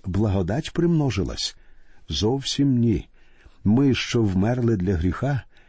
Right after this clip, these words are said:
як же будемо жити в нім?» Друзі мої, якщо ви вважаєте, що ви можете жити в гріху і порушувати десять заповідей, то це означає тільки одне: ви не маєте спасіння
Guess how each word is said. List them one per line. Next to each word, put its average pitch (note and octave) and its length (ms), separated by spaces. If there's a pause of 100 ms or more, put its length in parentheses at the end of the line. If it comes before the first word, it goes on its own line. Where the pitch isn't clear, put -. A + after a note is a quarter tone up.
(140)
як B2+ 340
же A2+ 140
будемо C#3+ 380
жити A#2+ 360
в D#2+ 80
нім?» B1 280 (1040)
Друзі C#3+ 320
мої, A#1+ 300 (180)
якщо B2 420
ви E3 160
вважаєте, G#2+ 640
що - 200
ви B2 120
можете G#2 420
жити A2 280
в F#2+ 80
гріху G2+ 500 (380)
і B2 80
порушувати A2 680
десять G2+ 400
заповідей, G#2 800 (480)
то B2+ 140
це C3+ 200
означає G#2+ 720
тільки F#2 400
одне: E2+ 440 (600)
ви G#2+ 220
не C#3+ 180
маєте F#2 600
спасіння F#2+ 840